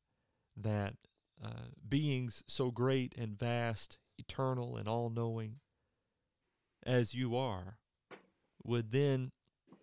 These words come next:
show such love and mercy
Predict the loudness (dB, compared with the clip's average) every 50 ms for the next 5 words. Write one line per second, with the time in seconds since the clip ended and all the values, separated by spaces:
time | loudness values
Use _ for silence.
0 | _ _ _ _ _ _ -10 -6 -2 0 2 2 2 0 0 0 -2 -2 -2 -6
1 | -4 -2 0 2 2 2 2 2 0 -2 -4 -8 -12 -20 _ _ -6 -4 -4 -2
2 | -2 0 0 0 0 -2 -2 -4 -8 -10